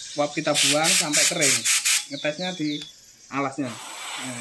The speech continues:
ini kalau sudah tidak ada bercaknya, ini tandanya kering. Jadi siap pakai, kita tutup, kita buka sedikit.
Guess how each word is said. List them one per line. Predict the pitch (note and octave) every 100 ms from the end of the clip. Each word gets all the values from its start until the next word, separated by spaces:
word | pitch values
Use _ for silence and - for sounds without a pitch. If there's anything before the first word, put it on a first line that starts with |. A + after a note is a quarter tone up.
| C3
ini | D3+
kalau | D3
sudah | D3 D3+ C#3+
tidak | C#3 B2+
ada | C#3
bercaknya, | C3 C#3 B2 B2 C#3+ D#3+ F3+ C#3+
ini | D#3+
tandanya | D#3+ D3+ D3+ D3
kering. | C#3 B2 A#2 - - - - - - -
Jadi | C#3 D3
siap | D#3+ C#3+
pakai, | C3 B2 C3 D#3+ - - - - - -
kita | D3+ D3
tutup, | D#3 D3+ - F#3 F#3
kita | E3
buka | D3 D3 C#3
sedikit. | - - C#3 C3